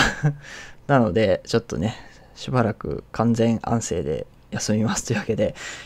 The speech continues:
えー、またちょっとね、お休みしますよという告-、うん、報告動画でした。お騒がせ野郎で申し訳ないんですけど、えー、またね、ちょっと動画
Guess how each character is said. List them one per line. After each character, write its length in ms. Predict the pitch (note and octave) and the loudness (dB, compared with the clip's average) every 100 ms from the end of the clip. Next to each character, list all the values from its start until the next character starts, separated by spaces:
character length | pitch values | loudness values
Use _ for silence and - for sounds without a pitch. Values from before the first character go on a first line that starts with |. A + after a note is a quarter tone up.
| - | 2
え 160 | A#2 | 4
ー、 20 | A2+ | 4
ま 120 | A2+ | 4
た 180 | A#2+ A#2+ | 4 4
ち 120 | - | 2
ょ 20 | |
っ 60 | - | 4
と 120 | A#2 | 4
ね、 180 | A#2 A2+ | 4 6
お 100 | A#2+ | 4
休 220 | A2+ A#2+ | 4 2
み 100 | A#2+ | 2
し 140 | - | 2
ま 120 | C3 | 2
す 140 | C3 C#3 | 4 8
よ 180 | C3 C3 | 8 8
と 160 | - | 4
い 600 | F#2+ G2 G2 G2 G2 F#2+ G2 | 0 2 2 4 2 0 -2
う 80 | - | -6
告-、 240 | - - - - - - - - | -12 -14 -20 -20 -20 -20 -10 0
う 40 | |
ん、 340 | A#2+ A#2 A2+ - - - | 2 2 0 -4 -14 -10
報 160 | - D3 | 4 4
告 440 | D3 B2+ B2+ A#2 | 6 0 4 4
動 180 | A#2 A2+ | 6 4
画 120 | F2 | 2
で 60 | - | -2
し 140 | - | -2
た。 240 | - E2 - - - - - - | 0 0 -2 -12 -18 -20 -10 -6
お 60 | |
騒 340 | A#2 B2+ B2+ B2+ | 2 6 8 8
が 100 | B2 | 6
せ 200 | B2+ B2 | 8 8
野 80 | B2+ | 10
郎 160 | C3+ | 8
で 100 | A2+ | 8
申 220 | A#2 B2+ | 8 6
し 140 | C3 - | 6 4
訳 220 | - D3+ | 6 8
な 100 | D3 | 8
い 60 | C#3+ | 8
ん 80 | |
で 80 | B2+ | 6
す 100 | A#2 | 4
け 100 | - | 4
ど、 240 | A#2 A2+ A2 | 6 6 4
え 680 | A#2 A#2 A2+ A2 A#2 G#2+ - | 0 0 -2 -2 -4 -8 -12
ー、 40 | A#2 | -8
ま 80 | A2 | -4
た 140 | A#2 | -2
ね、 220 | A2+ A2+ | 0 0
ち 100 | - | -2
ょ 20 | - | -4
っ 20 | |
と 280 | G2+ F2+ - - - - | 0 0 -2 -10 -12 -6
動 200 | A2 A2+ | 0 2
画 320 | A2+ A2+ - | 4 4 2